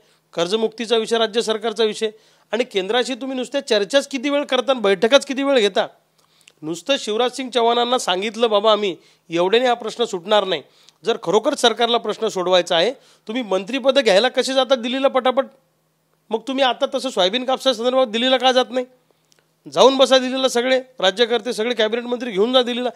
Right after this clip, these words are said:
त्यांना सांगा की सोयाबीन कापसाचा मेळ लागल्याशिवाय इथं आम्ही राज्यामध्ये फिरू शकत नाही, एवढा शेतकरी संतप्त आहे. काय करत नाही तुम्ही? आमचं म्हणणं आहे की शेतकऱ्यांच्या प्रश्नावर सरकार गंभीर नाही, सरकारनं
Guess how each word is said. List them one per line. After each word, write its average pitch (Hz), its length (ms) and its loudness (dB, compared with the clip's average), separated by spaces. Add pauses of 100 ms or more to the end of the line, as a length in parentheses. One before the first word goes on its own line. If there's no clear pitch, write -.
(280)
त्यांना 240 200 2
सांगा 240 360 0 (340)
की 208 80 -12
सोयाबीन 190 360 0
कापसाचा 240 380 0
मेळ 220 220 2
लागल्याशिवाय 240 580 2
इथं 208 260 -2
आम्ही 240 220 0
राज्यामध्ये 226 420 0
फिरू 254 200 -6
शकत 247 260 -2
नाही, 220 100 -4
एवढा 240 220 2
शेतकरी 226 340 -6
संतप्त 220 460 -4
आहे. - 140 -14 (240)
काय 262 220 8
करत 254 320 0
नाही 220 160 2
तुम्ही? 175 180 -6 (520)
आमचं 175 300 -2
म्हणणं 220 240 0
आहे 277 140 2
की - 420 -14
शेतकऱ्यांच्या 208 560 -4
प्रश्नावर 202 380 -4
सरकार 185 400 -4
गंभीर 165 380 -4
नाही, 285 180 2 (220)
सरकारनं 214 460 -4